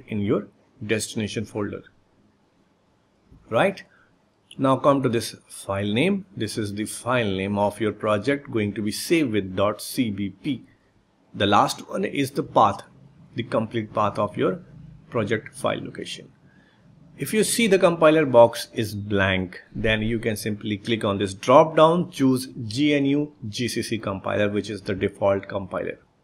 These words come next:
which will work here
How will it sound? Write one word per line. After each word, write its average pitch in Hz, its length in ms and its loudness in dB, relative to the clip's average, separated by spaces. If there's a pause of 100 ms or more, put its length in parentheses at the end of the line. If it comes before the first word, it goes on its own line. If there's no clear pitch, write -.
(1160)
which 120 240 -4
will 117 140 2
work 127 380 4
here 190 340 2